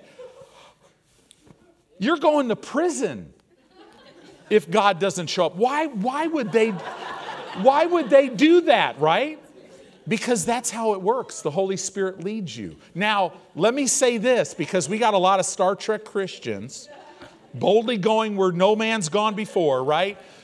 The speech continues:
No, you need to know the Lord, right? I've been in a meeting. I've seen a guy.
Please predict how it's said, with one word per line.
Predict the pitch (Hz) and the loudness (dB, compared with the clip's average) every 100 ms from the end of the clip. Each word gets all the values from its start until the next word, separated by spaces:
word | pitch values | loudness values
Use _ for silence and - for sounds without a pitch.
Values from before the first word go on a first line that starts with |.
| - | -8
No, | 151 254 220 | 0 2 2
you | 180 226 285 | 2 0 0
need | 262 233 175 | -2 -4 -2
to | 170 | -2
know | 180 208 202 | 2 0 0
the | 190 | 0
Lord, | 185 269 220 160 151 - _ _ - _ - - - - - - - - - | -2 -2 -4 -6 -14 -20 _ _ -20 _ -20 -20 -20 -20 -20 -20 -20 -20 -8
right? | 143 151 233 - - - - - - - - - - | -2 0 -2 -8 -18 -20 -20 -20 -20 -20 -20 -20 -8
I've | 190 285 277 | 0 0 2
been | 277 | -2
in | 254 208 | 0 -2
a | |
meeting. | 185 202 233 262 285 233 - _ _ _ - | -2 -2 -2 -4 -6 -10 -18 _ _ _ -12
I've | 233 269 | -10 -6
seen | - 226 226 | -6 -4 -4
a | 202 | -4
guy. | 147 185 208 226 226 | -4 -6 -6 -8 -10